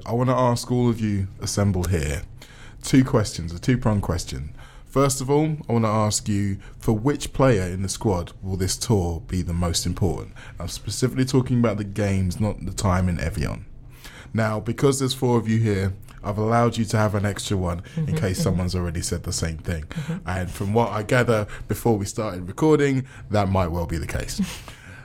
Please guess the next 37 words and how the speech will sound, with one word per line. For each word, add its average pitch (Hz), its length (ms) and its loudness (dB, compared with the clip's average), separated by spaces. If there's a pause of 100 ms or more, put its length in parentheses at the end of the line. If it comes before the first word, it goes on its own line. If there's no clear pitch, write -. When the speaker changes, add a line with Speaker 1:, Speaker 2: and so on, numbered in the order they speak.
(140)
Speaker 1:
The 107 80 -4
second 165 360 4
part 131 180 4
of 107 80 -2
this 107 140 -4
question, 113 680 2 (240)
as 131 340 4
we've 117 180 2
mentioned, 117 440 4
S-, - 240 -4 (320)
Sadio 113 360 4
Mane 104 360 2
is 98 180 -2
still 95 400 0 (320)
playing 95 540 2 (180)
in 104 120 -2
the 95 40 2
African 95 240 0
Cup - 200 -2
of 95 60 0
Nations. 90 380 -4
Chances 104 420 0
are 87 280 0 (520)
he 117 140 2
won't 110 340 6
be 98 180 -4
available 87 600 -2 (360)
for - 180 0
the 95 100 2
fir-, 98 340 0
first 95 320 -2
game 92 280 0
on 87 100 -4
August 90 320 -2
ninth 85 240 0
against 80 240 -2
Norwich. 73 460 0